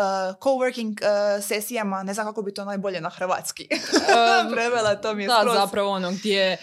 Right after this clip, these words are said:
Speaker 2: a, ljudi recimo na istoj, e, možda ra-, razini znanja, ali na istoj poduzetničkoj, e, kako bi rekla, m, razini surađuju zajedno u, e, jel misliš kao coworking više kao prostor?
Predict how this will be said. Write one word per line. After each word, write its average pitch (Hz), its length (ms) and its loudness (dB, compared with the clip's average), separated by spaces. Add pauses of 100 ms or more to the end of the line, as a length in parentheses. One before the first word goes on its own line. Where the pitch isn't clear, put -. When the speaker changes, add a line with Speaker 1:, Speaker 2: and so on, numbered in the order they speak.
(240)
Speaker 2:
a, 190 140 0
ljudi 196 460 2
recimo 185 340 -2
na 185 100 -2
istoj, 175 680 -2
e, 170 40 0
možda 180 420 -2
ra-, 170 340 0
razini 202 540 0
znanja, 196 380 0
ali 196 80 -4
na 190 60 -4
istoj 190 240 -4
poduzetničkoj, 165 1080 -4 (260)
e, 160 100 -10
kako 156 260 -10
bi 143 100 -18
rekla, 143 400 -6
m, 160 160 -10 (920)
razini 220 760 0 (220)
surađuju 175 560 2
zajedno 151 560 -6
u, 160 540 -18 (400)
e, 165 300 4
jel 180 300 2
misliš 208 380 -2
kao 180 400 2
coworking 185 580 -2
više 180 240 0
kao 175 180 2
prostor? 208 640 2